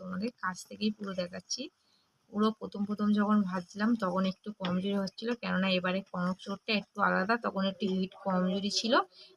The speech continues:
এখন হিটটা অনেকটাই দিতে হচ্ছে। সবসময় চাল তো আর সমান আসে না। এবারে চালটা দেখো সরু লম্বা ফেস পরিষ্কার, কিন্তু এবারে হিটটাও অনেকটা দিতে হচ্ছে।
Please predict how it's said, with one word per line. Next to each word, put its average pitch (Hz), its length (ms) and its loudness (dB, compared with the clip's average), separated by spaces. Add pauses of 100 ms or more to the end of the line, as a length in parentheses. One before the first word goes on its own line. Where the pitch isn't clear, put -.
(140)
এখন 202 180 0 (160)
হিটটা 185 320 -4 (180)
অনেকটাই 208 440 2
দিতে 180 240 -4
হচ্ছে। - 260 -6 (460)
সবসময় 196 540 0
চাল 180 160 2 (100)
তো - 120 0
আর 208 120 2
সমান 175 260 -4 (100)
আসে 190 200 -4
না। 262 60 0 (600)
এবারে 196 200 4 (140)
চালটা 175 300 0
দেখো 180 160 -4 (100)
সরু 202 220 -2 (120)
লম্বা 196 340 2 (100)
ফেস 233 220 0 (140)
পরিষ্কার, 220 420 0 (140)
কিন্তু 196 220 -2 (120)
এবারে 190 220 2 (100)
হিটটাও 233 380 -2 (100)
অনেকটা 185 360 0
দিতে 180 220 -2
হচ্ছে। - 280 -4